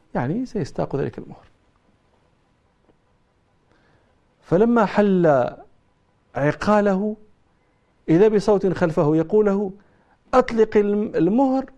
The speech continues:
واربح نفسك، يعني إذا لم تطلقه فأنت ميت". فأطلقه وانصرف. فسار ليلة أخرى، فسار يوما وليلة،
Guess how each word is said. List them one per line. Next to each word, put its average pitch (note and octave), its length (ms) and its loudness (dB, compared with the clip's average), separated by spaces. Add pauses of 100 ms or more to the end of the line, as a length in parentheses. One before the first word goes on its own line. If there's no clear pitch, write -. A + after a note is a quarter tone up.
(880)
واربح G3 320 2
نفسك، - 420 -6 (1080)
يعني B2 280 -4
إذا B2+ 200 -2
لم C#3+ 100 -4
تطلقه D#3+ 340 -8
فأنت F#3+ 280 -6
ميت". - 320 -14 (800)
فأطلقه - 520 -8
وانصرف. - 500 -12 (1200)
فسار C3 640 -8
ليلة C3+ 680 -8 (600)
أخرى، C#3 420 -8 (400)
فسار C#3 400 -4
يوما D3 360 -2
وليلة، C3+ 480 -4